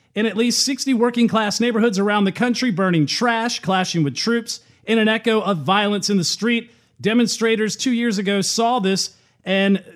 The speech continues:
they were met with six, a hundred and sixty-five people being killed. So this has happened before. A sixteen-year-old was shot to death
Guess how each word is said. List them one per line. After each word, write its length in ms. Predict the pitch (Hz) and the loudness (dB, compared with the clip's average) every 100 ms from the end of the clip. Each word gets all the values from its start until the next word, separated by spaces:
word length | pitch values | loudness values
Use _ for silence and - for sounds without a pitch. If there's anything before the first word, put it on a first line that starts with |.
| - - _ - | -20 -20 _ -10
they 220 | 143 196 | -4 0
were 120 | 208 | 2
met 240 | 196 196 | 2 2
with 220 | 185 165 - | -2 -4 -6
six, 300 | - - - | -8 -8 -4
a 100 | 175 | 0
hundred 200 | 214 190 | 0 0
and 80 | 175 | -2
sixty-five 540 | 196 - 196 190 165 | -4 -6 -4 -2 -2
people 240 | 202 165 | -4 -6
being 260 | 147 180 156 | -6 -2 -2
killed. 340 | 143 247 127 | 0 -2 -2
So 120 | - 147 | -6 -8
this 140 | 160 | -6
has 100 | 156 | -6
happened 320 | 196 190 180 | -4 -2 -2
before. 440 | 156 180 233 120 - _ _ _ - | -2 -2 -2 -2 -6 _ _ _ -8
A 80 | |
sixteen-year-old 640 | 156 302 294 277 254 254 247 | -4 -4 0 2 4 4 2
was 120 | 214 | 2
shot 400 | - - 240 254 | 0 0 0 0
to 60 | 214 | -4
death 380 | 147 160 165 | -2 -2 -2